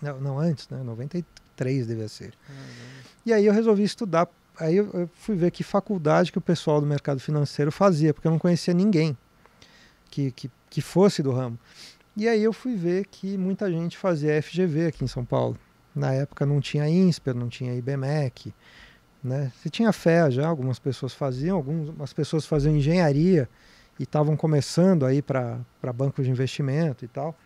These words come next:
Speaker 1: Mas a maioria do pessoal do ramo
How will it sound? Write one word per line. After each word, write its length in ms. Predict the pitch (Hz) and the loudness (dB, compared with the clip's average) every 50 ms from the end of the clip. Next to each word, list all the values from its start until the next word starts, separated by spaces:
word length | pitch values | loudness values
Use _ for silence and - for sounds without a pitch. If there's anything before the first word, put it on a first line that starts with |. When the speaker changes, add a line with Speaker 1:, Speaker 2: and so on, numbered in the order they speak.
| _ _ - - - - - - - _ _ _ _ _ _ | _ _ -20 -20 -20 -20 -20 -20 -20 _ _ _ _ _ _
Speaker 1:
Mas 240 | - 143 151 165 160 | -6 -4 -2 -2 0
a 80 | 175 185 | 0 0
maioria 440 | 190 190 196 202 180 156 151 156 147 | 2 2 2 2 2 2 2 0 0
do 60 | 143 | 0
pessoal 400 | - 156 143 - - 151 143 143 | -2 -4 -4 -2 0 0 2 2
do 140 | 143 180 180 | 2 2 2
ramo 420 | 147 151 180 202 190 147 127 113 | 4 4 4 4 2 0 -2 -6